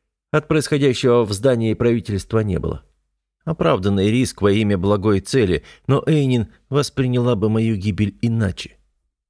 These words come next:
И три недели в госпитале стали для меня настоящим адом. Я готов был покинуть стены больницы сразу после перевода из реанимации в обычную палату,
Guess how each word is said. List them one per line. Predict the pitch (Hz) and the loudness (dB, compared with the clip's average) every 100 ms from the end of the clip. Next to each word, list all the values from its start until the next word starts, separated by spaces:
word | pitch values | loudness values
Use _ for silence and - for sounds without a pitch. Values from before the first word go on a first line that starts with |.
| _ _ _ _ _ _ _ _ _ | _ _ _ _ _ _ _ _ _
И | 175 170 | -2 0
три | 156 135 | 0 0
недели | 110 95 113 98 | 0 0 0 0
в | 87 | 0
госпитале | 95 143 - 123 131 117 | -2 -2 -2 -2 0 -2
стали | 101 - 127 101 | -2 -2 0 0
для | 90 95 | 0 -2
меня | 95 104 | 0 -2
настоящим | 90 - 90 87 82 - 90 | -2 -2 -2 -2 -2 -6 -8
адом. | - 82 76 80 - _ _ _ _ _ - | -4 -4 -4 -8 -12 _ _ _ _ _ -2
Я | 143 | 0
готов | 113 113 - 120 | 2 0 2 2
был | 101 113 | 2 0
покинуть | 113 - 117 104 | 0 0 0 -2
стены | - 123 107 101 | -2 0 0 2
больницы | 110 110 110 - 107 | 2 0 -2 0 -2
сразу | 120 113 95 | 2 2 0
после | 92 107 - 101 | -2 -2 0 0
перевода | - 110 107 107 98 107 | 0 0 2 2 2 0
из | 101 101 | -2 -2
реанимации | 107 110 110 98 - | 0 0 0 -2 0
в | 107 | 0
обычную | 104 107 - 113 101 | 0 -2 -4 -2 -2
палату, | 123 123 127 113 104 - | 0 0 0 2 0 0